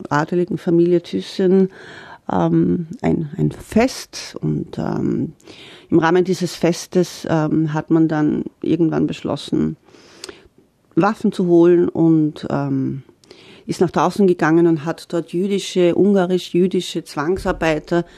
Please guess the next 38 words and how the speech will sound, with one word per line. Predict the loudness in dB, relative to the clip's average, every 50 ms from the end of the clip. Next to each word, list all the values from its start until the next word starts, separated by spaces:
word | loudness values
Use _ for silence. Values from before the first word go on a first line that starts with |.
| -20 -8
gehetzt, | -6 -4 0 2 0 0 0 -4 -14 -16 -4
gejagt | -2 0 2 2 2 2 0 -2 -4 -8 -16 -6 -2
und | 0 0 0
in | 0 -2
einen | -2 -2 -2 -4 -6 -8 -12 _ _ _ _ _ _ _ _ _ _ _ -18
Stall | -16 -12 -6 -4 -2 -2 0 0 0 0 -2 -4 -8
sozusagen | -16 -18 -18 -10 -8 -8 -4 -2 0 0 2 4 2 2
rein | 4 2 4 4 4 4 4 2 -2 _ _ _ _ -20 -20 -20 -10
gehetzt | -6 -2 0 0 0 0 -2 -4 -2
und, | 0 0 0 2
und | 0 0 0 -2 -6 -14
diese | -8 -4 -2 -2 -2 -2 -2
ermordet. | 0 2 2 4 2 2 0 0 -2 -4 -6
Es | -8 -12 -10
ging | -6 -6 -4 -4
da | -4 -6
um | -6 -8 -8
circa | -8 -10 -10 -8 -10 -10
zweihundert | -10 -8 -6 -4 -4 -2 0 0 0 -2 -2 -2
Personen, | -2 -2 -2 2 4 4 6 6 4
die | 4
damals | 2 4 4 4 4 4 4
ermordet | 4 4 4 4 4 2 0 0 0 2
wurden. | 2 2 4 4
Und | 2 2 2
dieses, | 2 0 0 -2 -2 -6 -14 -18 -20 -20 -20 -20 -20 -20 -20 -20 _ -4
diese | -2 0 2 4 4 4
Begebenheit | 4 2 0 2 2 4 6 6 6 6 6 4 2 2 2 2
wurde | 2 4 4
in | 4 4
Österreich | 4 4 2 0 0 0 0 0
sehr | 0 2 2
lange | 4 4 4 4 2
Zeit | 2 0 0 0 2 2
nicht | 0 -2 0 2
wirklich | 2 2 2 0 -2 -8 -4
bearbeitet | -2 0 2 2 4 2 2 2 2 0 0 2 2 2 4 4 2 0 0 0
und | 2 2 4 4 2 0 -4 -10 -14